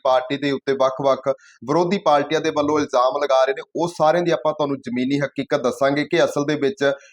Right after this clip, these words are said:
ਇਹ ਮਾਮਲੇ ਆਪਸ ਦੇ ਵਿੱਚ ਜੁੜੇ ਕਿੱਦਾਂ ਨੇ। ਅਤੇ ਨਾਲ ਦੀ ਨਾਲ ਆਪਾਂ ਤੁਹਾਨੂੰ ਉਹ ਵੀ ਦੱਸਾਂਗੇ ਕਿ ਕਿਸ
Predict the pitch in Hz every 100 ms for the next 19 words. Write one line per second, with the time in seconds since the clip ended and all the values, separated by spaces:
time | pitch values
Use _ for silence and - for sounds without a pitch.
0 | - 175 151 139 143 156 143 - 143 151
1 | 143 139 151 147 151 151 139 - 107 110
2 | 107 101 123 - 180 160 147 147 170 165
3 | 156 156 165 160 _ _ - 165 156 160
4 | 180 160 147 156 151 151 160 160